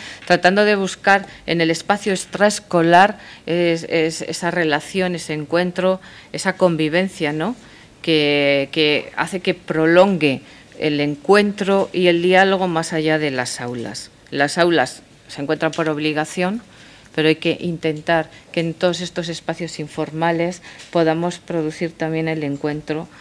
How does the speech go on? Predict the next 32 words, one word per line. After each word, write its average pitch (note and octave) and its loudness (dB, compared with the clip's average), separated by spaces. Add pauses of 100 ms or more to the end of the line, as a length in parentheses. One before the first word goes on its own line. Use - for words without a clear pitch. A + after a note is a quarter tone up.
(140)
o - -2
la C#3+ 2
diversidad C#3 -2
entre D3 -6
las C#3+ -8
distintas D3+ -6 (1500)
jóvenes F3+ 2
y E3+ -2
niños E3+ -2
de E3 -2
distintas D#3 -6
procedencias. G#2+ -8 (520)
El G#3+ 8
otro C#4 6
tema A#3+ 6
es A#3+ -4
el F#3 0
de E3 0
los D#3+ 0
menores F3+ 0
extranjeros F3+ -4
no E3 -2
acompañados, D#3 -2
del D#3 -6
que D3+ -6
quería C#3 -4
hablar, D#3 0
tema E3+ -2
controvertido, D3+ -2 (120)
donde D3 -4
le C3+ -4
haya, G3 -2